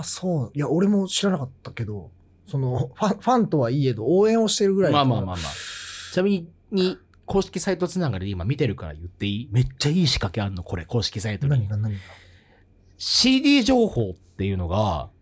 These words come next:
Speaker 1: うん。
Speaker 2: あるんすよ。
Speaker 1: はいはい。
Speaker 2: てかね、増えてて、今パッと見たら。
Speaker 1: 何か？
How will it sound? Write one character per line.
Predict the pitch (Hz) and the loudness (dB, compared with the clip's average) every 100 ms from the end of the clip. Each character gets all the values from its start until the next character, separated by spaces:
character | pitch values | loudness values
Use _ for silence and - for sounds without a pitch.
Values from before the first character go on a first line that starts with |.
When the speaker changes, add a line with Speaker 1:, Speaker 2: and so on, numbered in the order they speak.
| _ | _
Speaker 1:
う | 196 | -2
ん。 | 156 - _ _ _ - - - _ _ _ - _ | -2 -2 _ _ _ -14 -12 -14 _ _ _ -20 _
Speaker 2:
あ | 151 | 4
る | 156 110 | 4 4
ん | |
す | 87 - | 0 -6
よ。 | 73 - | -8 -10
Speaker 1:
は | - | -4
い | 127 | -4
は | 107 | -4
い。 | - _ _ - | -12 _ _ -8
Speaker 2:
て | |
か | 123 | -6
ね、 | 87 - _ _ _ _ _ _ - | -6 -10 _ _ _ _ _ _ 0
増 | 285 | 4
え | 196 | 4
て | - | 2
て、 | 82 90 | -6 -8
今 | 85 | -8
パ | - 135 | -4 -4
ッ | 131 | -2
と | 95 | -6
見 | 87 | -6
た | 78 | -10
ら。 | 62 - | -12 -12
Speaker 1:
何 | 117 104 | -12 -12
か？ | 90 | -14